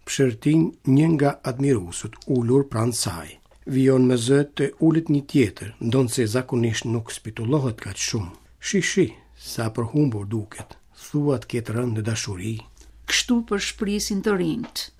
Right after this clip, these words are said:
Speaker 2: Nuk e din se Kiara do të nis një rrugë që do t'i lërë pa mend të gjithë. Pikrisht atë natë do t'i thot lam të mirë për gjithmonë, jetës plot saltanete,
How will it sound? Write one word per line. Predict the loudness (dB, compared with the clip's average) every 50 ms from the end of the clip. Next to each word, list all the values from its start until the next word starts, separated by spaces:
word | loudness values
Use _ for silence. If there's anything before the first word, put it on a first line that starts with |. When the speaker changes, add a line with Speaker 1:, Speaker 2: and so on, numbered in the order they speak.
| _ -2
Speaker 2:
Nuk | 0 0 0 2
e | 0 -2
din | 0 0 -2 0 0
se | -2 -2 -4
Kiara | -4 -4 -4 -2 -2 -2 -2 -2 -2
do | -4 -4
të | -2 0
nis | 0 0 0 0 0
një | 0 0 2
rrugë | 4 4 2 2 2 0 -2
që | 0
do | 0 0 0
t'i | 0 -2
lërë | -2 0 0 -2 -2 -2 -2
pa | -2 0 0
mend | 2 2 2 2 2 0 -2 -4 -8 -6
të | -4 -2
gjithë. | -2 -2 -4 -6 -8 -14 -20 -20 -20 -20 -10 -4
Pikrisht | -2 0 2 2 2 2 2 0 0 -2
atë | -4 -2 0 2
natë | 2 2 2 0 0
do | 0 0
t'i | 0 0 0
thot | 0 0 -2 0 0
lam | 0 0 0
të | 2 2 2
mirë | 4 4 2 2 0 0
për | -2 -2 0
gjithmonë, | -2 -2 -2 0 0 2 2 2 2 2 0 -2 -4 -8 _ _ _ _ _ -8 -2
jetës | 0 2 2 2 2 0 -2 -2 -2 -2 -4 -2
plot | 0 0 0 0 0
saltanete, | -2 -2 -2 -2 -2 0 0 2 2 2 2 0 -2 -4 -6 -8 -8